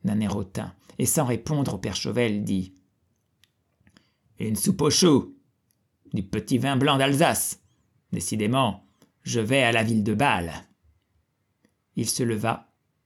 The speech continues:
et se retournant du côté de mon beau-père. « Quant à toi, dit-il, tu es noté.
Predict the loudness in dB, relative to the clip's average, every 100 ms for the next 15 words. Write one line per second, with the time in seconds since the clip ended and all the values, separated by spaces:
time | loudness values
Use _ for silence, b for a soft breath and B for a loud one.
0 | -4 0 2 0 0 0 0 0 0 -2
1 | -2 -2 0 0 0 0 -2 -6 -6 -6
2 | -10 -14 _ _ _ _ _ _ _ _
3 | -10 -8 -6 -8 -6 -4 -4 -4 -10 _
4 | _ _ _ _ _ -10 -8 -6 -4 -4
5 | -6 -14 _ _ _ _ _ -8 -4 0
6 | -2 -2 -4 -4 -8